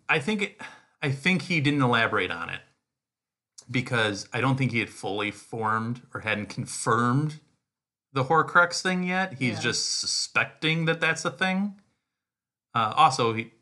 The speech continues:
Speaker 1: I can't give out the whole plan, right?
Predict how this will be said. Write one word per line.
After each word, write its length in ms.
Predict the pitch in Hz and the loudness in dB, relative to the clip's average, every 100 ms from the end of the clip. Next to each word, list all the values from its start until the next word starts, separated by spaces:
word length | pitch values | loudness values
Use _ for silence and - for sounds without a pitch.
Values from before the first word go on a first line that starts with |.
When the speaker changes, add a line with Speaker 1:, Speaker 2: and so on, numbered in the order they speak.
| - | -8
Speaker 1:
I 260 | 107 98 92 135 _ _ _ _ - | -6 -6 -10 -20 _ _ _ _ -14
can't 180 | - - _ _ | -14 -14 _ _
give 140 | 104 87 | -12 -10
out 260 | - - | -12 -16
the 80 | - | -18
whole 500 | - 123 110 87 87 _ _ | -6 -2 -2 -4 -14 _ _
plan, 560 | - - - 107 139 - | -16 -14 -14 -14 -12 -6
right? 420 | 92 107 131 | -4 -2 -4